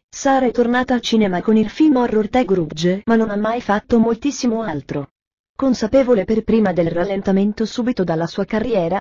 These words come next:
l'attrice ha pubblicato su Twitter una foto provocatoria che la mostra intenta a vendere limonate in un chiosco super accessoriato e dotato dei più moderni comfort. A trentasette anni,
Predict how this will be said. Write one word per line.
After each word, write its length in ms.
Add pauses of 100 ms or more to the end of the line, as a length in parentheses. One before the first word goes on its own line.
(140)
l'attrice 480
ha 60
pubblicato 580
su 200
Twitter 440
una 200
foto 320
provocatoria 680
che 100
la 100
mostra 320
intenta 440
a 40
vendere 400
limonate 460
in 160
un 140
chiosco 400
super 320
accessoriato 800
e 100
dotato 380
dei 160
più 180
moderni 500
comfort. 600 (460)
A 140
trentasette 640
anni, 440